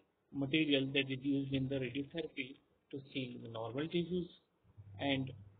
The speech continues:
by, uh, according to the shape and, uh, uh, according to the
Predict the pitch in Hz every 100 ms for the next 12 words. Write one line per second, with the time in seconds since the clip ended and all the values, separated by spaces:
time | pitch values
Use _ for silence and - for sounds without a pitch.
0 | - 135 135 - - 135 131 - 139 139
1 | 131 139 123 - - 170 147 147 - _
2 | _ _ - 156 139 135 147 - _ _
3 | _ - 131 - 127 123 - - _ _
4 | _ _ _ _ _ _ _ _ _ 147
5 | 135 151 151 143 143 139